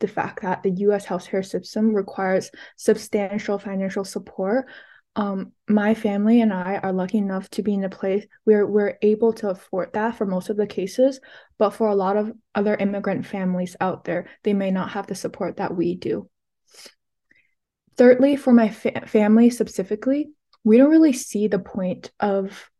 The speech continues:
going to the doctors or going to the hospital besides regular checkups,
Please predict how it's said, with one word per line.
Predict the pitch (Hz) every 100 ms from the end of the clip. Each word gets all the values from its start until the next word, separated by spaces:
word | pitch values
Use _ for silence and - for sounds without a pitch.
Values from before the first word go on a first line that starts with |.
| 190 -
going | 202 202 202 196 196 185
to | - 202
the | 196
doctors | 190 - - 208 202 202 202 196
or | - 196 185
going | 190 196 190
to | 190
the | 185
hospital | - - - - 196 190 190 185
besides | 190 190 196 185
regular | 196 190 196 185
checkups, | - 185 214 247 269 -